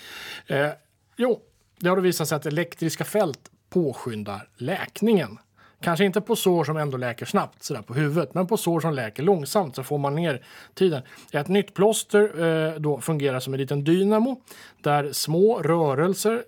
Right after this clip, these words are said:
eh, vanliga kroppsrörelser, det du gör hela dagarna, skapar friktion mellan, eh, en kopparväv, ett polytetrafluoretyllager och ett polyethylentereftalatlager. Eh, samma material som i petflaskor.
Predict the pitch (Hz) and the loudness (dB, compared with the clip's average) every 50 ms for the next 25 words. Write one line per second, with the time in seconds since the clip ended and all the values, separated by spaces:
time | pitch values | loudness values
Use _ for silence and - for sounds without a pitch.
0 | - - 160 147 147 143 143 147 160 165 143 123 123 135 156 147 - - 165 147 | -6 -2 0 0 0 0 0 0 0 0 0 0 -2 -4 -6 -6 -4 -4 -4 -4
1 | - - - 127 135 165 247 233 - 185 156 147 139 135 131 131 131 127 120 123 | -4 -8 -4 -2 -2 -2 -2 -4 -4 -4 -2 -2 -2 0 0 0 0 0 -2 -4
2 | 127 127 127 135 131 127 117 117 135 156 151 - - - - - - - - - | -4 -4 -2 -2 -2 -2 -2 -2 -4 -6 -8 -10 -18 -20 -20 -20 -14 -12 -4 0
3 | 175 160 160 185 170 - 185 - - - 190 247 277 262 214 175 160 151 139 139 | 0 0 2 0 -2 -2 -4 -6 0 2 2 2 4 2 2 4 2 2 2 0
4 | 139 139 135 - _ _ 156 147 131 131 139 135 156 139 127 - - 202 190 - | -2 -2 -6 -12 _ _ -6 -4 -2 -2 -4 -4 -6 -8 -4 2 4 2 2 2
5 | _ - 147 143 135 160 175 214 269 123 107 - - - - - - - - 151 | _ -2 -2 0 2 2 2 2 2 0 -4 -10 -16 -20 -20 -20 -20 -6 -2 -2
6 | 143 135 - - - 147 147 139 143 135 - 143 131 - - 143 135 - - 156 | -2 -2 -4 -8 -4 -2 0 0 0 0 0 -4 -4 -2 -2 -2 -2 -2 0 2
7 | 147 139 135 131 131 117 - - - 147 139 123 117 117 - - 127 139 160 185 | 4 4 4 2 0 -4 -6 -2 0 0 0 0 -4 -8 -8 -4 -2 -2 0 2
8 | 208 196 180 175 185 185 175 - 139 147 147 143 139 139 - - - 143 135 131 | 0 0 0 0 0 0 0 0 0 0 0 0 -2 -4 -8 -8 -4 -2 0 2
9 | 135 135 131 131 - 151 147 127 120 123 120 113 - 127 123 117 - - 131 131 | 2 0 0 -2 -2 -2 0 0 0 -2 -4 -4 -6 -6 -6 -6 -6 -6 -6 -4
10 | 123 131 123 - 175 220 220 175 139 120 123 117 117 - - - - - - - | -4 -6 -2 0 2 2 2 0 -2 -4 -8 -12 -12 -16 -20 -20 -20 -20 -20 -20
11 | _ _ _ 123 117 113 117 117 147 156 160 165 151 - - 147 139 131 127 123 | _ _ _ -14 -12 -10 -10 -12 -12 -14 -16 -12 -10 -6 -4 -4 -4 -2 -4 -6
12 | 127 123 120 117 - 131 123 117 - 120 120 113 - - 135 131 - - 131 120 | -6 -6 -8 -6 -6 -8 -8 -6 -8 -8 -10 -10 -8 -8 -10 -10 -10 -12 -14 -14
13 | - - - - | -14 -16 -20 -20